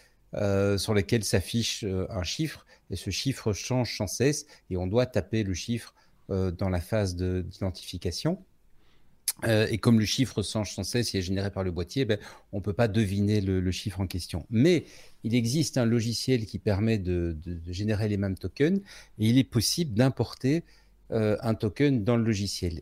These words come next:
Et on pense qu'en patchant le logiciel, ils sont arrivés à bypasser les, les, les sécurités qu'R S A avait mis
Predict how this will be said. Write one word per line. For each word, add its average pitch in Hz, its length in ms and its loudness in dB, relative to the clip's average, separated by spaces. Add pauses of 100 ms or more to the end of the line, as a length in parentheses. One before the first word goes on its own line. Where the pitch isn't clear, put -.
(120)
Et 110 220 2 (840)
on 127 140 -6
pense 143 320 2
qu'en 117 160 2
patchant 147 440 2
le 139 60 6
logiciel, 127 580 2
ils 113 180 -2
sont 131 180 0
arrivés 113 400 2
à 110 240 2 (420)
bypasser 131 540 4
les, 110 140 4
les, 98 380 -4
les 104 140 -2
sécurités 110 640 -2
qu'R 98 200 0
S 95 180 -4
A 117 80 2
avait 98 180 2
mis 104 240 2